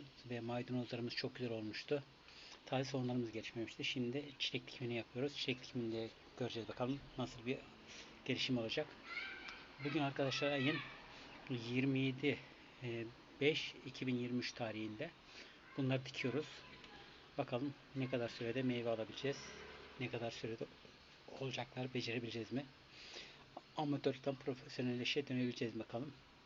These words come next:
Sizler de takipte kalın. Hep beraber görelim, yaşayalım. Şurada arkadaşlar bir de söylemeyi unuttum.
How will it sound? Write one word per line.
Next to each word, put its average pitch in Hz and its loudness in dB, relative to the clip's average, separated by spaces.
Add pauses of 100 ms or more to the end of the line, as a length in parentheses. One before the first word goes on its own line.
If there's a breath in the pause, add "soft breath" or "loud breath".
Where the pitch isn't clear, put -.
(160)
Sizler 123 2
de 135 2 (120)
takipte 131 -2
kalın. 113 -2 (120)
Hep - -8
beraber 113 0
görelim, 113 0
yaşayalım. 110 -2 (680 loud breath)
Şurada - 2
arkadaşlar 147 2
bir 139 -8
de 147 0
söylemeyi 139 2
unuttum. 143 0